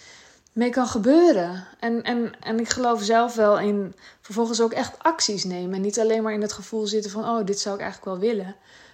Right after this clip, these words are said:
Maar begin er wel mee, zou ik zeggen. Begin eerst maar eens met dat voelen van wat je eigenlijk allemaal laat,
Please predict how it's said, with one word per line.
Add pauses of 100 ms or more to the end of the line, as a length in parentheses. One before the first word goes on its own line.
(300)
Maar
begin
er
wel
mee,
zou
ik
zeggen.
Begin
eerst
maar
eens
met
dat
voelen (600)
van
wat
je
eigenlijk
allemaal (400)
laat,